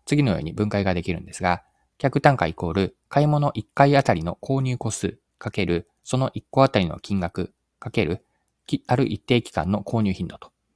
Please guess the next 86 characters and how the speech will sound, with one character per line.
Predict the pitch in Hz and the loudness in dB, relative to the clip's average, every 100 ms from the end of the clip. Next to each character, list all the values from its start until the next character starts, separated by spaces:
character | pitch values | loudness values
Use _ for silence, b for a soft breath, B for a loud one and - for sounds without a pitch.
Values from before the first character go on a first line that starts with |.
| _ _ _ _ _ - | _ _ _ _ _ -6
も | 117 | -4
う | |
一 | - | 0
度 | |
繰 | 104 - | -2 -2
り | 98 | -4
返 | 80 | -4
す | - | -2
と、 | 95 - | -2 -2
客 | - 123 143 | -4 -2 4
単 | 143 | 4
価 | 113 | 2
イ | 71 | -4
コ | - 80 | -4 -4
ー | |
ル | 90 - - | -4 -4 -2
買 | 135 | 2
い | |
物 | 139 135 | 2 2
一 | 127 107 | -2 -4
回 | - 123 | 0 2
あ | 123 | 4
た | 98 | 2
り | 82 | 0
の | 95 | -2
購 | - 117 | -2 -2
入 | 110 107 | 0 -2
個 | 110 | -4
数 | - 95 | -4 -4
か | - | -6
け | - 90 | -10 -2
る | 98 b b _ _ | -2 b b _ _
一 | - - | -20 -6
個 | - | 0
あ | 120 | 2
た | 95 | 2
り | 90 | 0
の | 92 | -2
金 | - 90 | -6 -8
額 | 80 - 90 _ - | -6 -6 -8 _ -10
か | 139 | -2
け | 131 | 0
る | 98 | -2
購 | 92 90 | -4 -4
入 | 87 | -6
頻 | 95 | -8
度 | 85 | -12
と。 | - - _ _ _ _ _ _ _ _ | -14 -20 _ _ _ _ _ _ _ _
ま | - | -2
あ、 | 139 | 2
こ | 165 | 4
の | 165 | 4
よ | 139 | 2
う | |
な | 90 98 - _ | 2 0 -4 _
よ | 123 127 | -2 0
り | 127 | 2
解 | 131 131 | 2 2
像 | 131 | 0
度 | 87 | -2
を | |
上 | 82 | -4
げ | 92 | -2
て | 90 | -2
い | |
く | 87 | -2
と、 | - 104 b b - | 0 -2 b b -2
売 | 123 | 2
上 | 120 120 | 4 4
と | - | 0
い | 82 | -2
う | |
の | 101 | 2
は | 104 - | 2 0
細 | - 120 | -2 -2
か | - | -2
く | - | -2
分 | 92 90 | -2 -4
解 | 85 | -2
が | 107 | 0
で | 95 | -2
き | - | -4
る | 80 | -14
ん | |
で | 85 | -12
す。 | - - | -10 -10